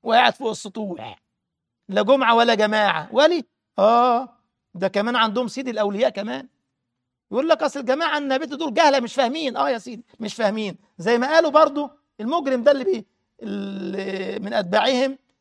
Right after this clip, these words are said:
يقول لك: "وكان في ولي من الأولياء كان بيمشي عريان كما ولدته أمه في الطرقات".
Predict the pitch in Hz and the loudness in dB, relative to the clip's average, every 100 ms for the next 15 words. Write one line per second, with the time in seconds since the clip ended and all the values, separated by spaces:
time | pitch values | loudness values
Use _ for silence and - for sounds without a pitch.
0 | _ _ - 202 240 247 214 220 202 247 | _ _ -10 -6 -2 -4 -4 -6 -6 -8
1 | 247 233 262 254 208 202 - 190 208 254 | -6 -2 -2 -2 -6 -6 -8 -8 -4 -4
2 | 277 _ _ _ _ _ _ _ _ - | -4 _ _ _ _ _ _ _ _ -8
3 | 220 196 277 262 226 220 208 262 247 254 | -6 -4 -6 -8 -10 -8 -4 -6 -6 -8
4 | 254 220 202 226 - - 180 147 135 _ | -6 -4 -4 -6 -8 -8 -6 -8 -14 _
5 | _ _ _ 302 - 190 - 160 170 _ | _ _ _ -18 -10 -10 -6 -8 -8 _